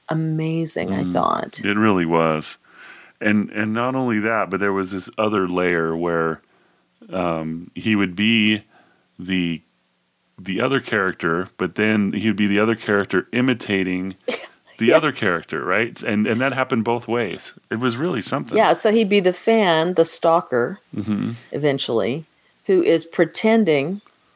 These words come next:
Speaker 1: as a role of revenge to be this, the big star.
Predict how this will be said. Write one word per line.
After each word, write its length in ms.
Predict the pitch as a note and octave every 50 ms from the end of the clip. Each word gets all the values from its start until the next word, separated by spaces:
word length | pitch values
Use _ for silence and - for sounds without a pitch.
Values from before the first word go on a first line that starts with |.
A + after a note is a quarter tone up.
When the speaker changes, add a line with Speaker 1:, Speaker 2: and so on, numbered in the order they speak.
| _ _ _ _ _ _
Speaker 1:
as 180 | - D#3 D3+ D#3
a 60 | D3+ D3
role 260 | D3 D3+ D3+ D3+ D3
of 200 | C#3 C3 - -
revenge 680 | C#3+ C3 B2+ D3 D3 D3 C3+ B2 B2+ C3 - - -
to 120 | - -
be 320 | C#3+ - D3+ D3+ D3 D3 C#3+
this, 380 | C3 - C3+ C3 - - - -
the 160 | - - C#3
big 240 | - D3 C#3 C3+ -
star. 760 | - - - - F3 F3+ G3 F3+ D3+ C3+ C3 C3 C#3+ D#3 -